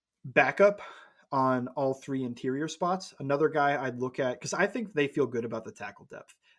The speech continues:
The one place they probably don't feel great about is the interior offensive line depth. Another guy, I believe,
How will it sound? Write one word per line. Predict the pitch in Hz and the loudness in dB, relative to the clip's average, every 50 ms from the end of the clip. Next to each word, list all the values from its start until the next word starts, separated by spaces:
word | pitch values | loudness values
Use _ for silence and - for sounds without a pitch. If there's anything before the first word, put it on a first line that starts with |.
| _ _ | _ _
The | 135 | -4
one | 123 135 151 190 196 | 0 0 0 0 0
place | - - 196 185 185 - | -2 -2 -2 -2 -2 -2
they | 156 143 | -4 -4
probably | 143 - 143 139 135 123 | -2 -2 -2 -2 -2 -2
don't | 117 123 120 123 - | -4 -4 -6 -8 -6
feel | - 151 139 | -4 -4 -4
great | 123 120 120 117 113 | -4 -4 -4 -4 -4
about | 117 107 117 113 113 107 | -4 -4 -6 -6 -6 -8
is | 113 113 - | -10 -12 -12
the | - - 131 | -12 -10 -10
interior | 123 120 - 156 151 151 147 135 127 - | -10 -8 -4 -2 -2 0 0 0 0 -2
offensive | 110 117 113 - 120 110 - 113 113 | -4 -6 -6 -6 -8 -10 -10 -12 -12
line | 110 107 110 120 127 | -10 -8 -8 -8 -2
depth. | 131 156 160 160 - - - _ _ _ _ _ _ _ _ _ _ - | 0 2 2 0 -2 -10 -20 _ _ _ _ _ _ _ _ _ _ -2
Another | 131 143 170 190 190 165 | 0 2 2 4 2 2
guy, | - 139 117 117 117 120 117 - - | 2 0 0 0 -2 -2 -4 -4 -6
I | 117 | -8
believe, | 113 117 113 113 135 170 196 208 220 202 - - | -6 -6 -6 -4 -2 -2 -2 -2 -2 -4 -6 -12